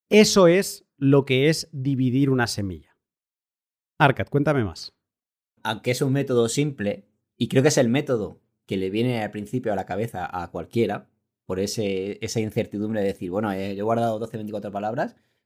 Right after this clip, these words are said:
Speaker 2: pero si alguien accede, eh, ¿qué va a pasar?".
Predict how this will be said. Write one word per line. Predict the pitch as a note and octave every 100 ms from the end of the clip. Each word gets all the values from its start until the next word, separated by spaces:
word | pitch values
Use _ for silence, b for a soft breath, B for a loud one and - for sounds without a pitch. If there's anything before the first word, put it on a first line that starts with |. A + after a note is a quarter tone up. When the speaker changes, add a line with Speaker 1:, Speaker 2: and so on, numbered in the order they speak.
| _
Speaker 2:
pero | G2+ F#2+ G2
si | -
alguien | G2+ A#2
accede, | G#2+ - A#2 D3+ A#3 _ _ _ _
eh, | - G#2 G2+
¿qué |
va | G#2
a | G2+
pasar?". | F#2 D3 D#3 -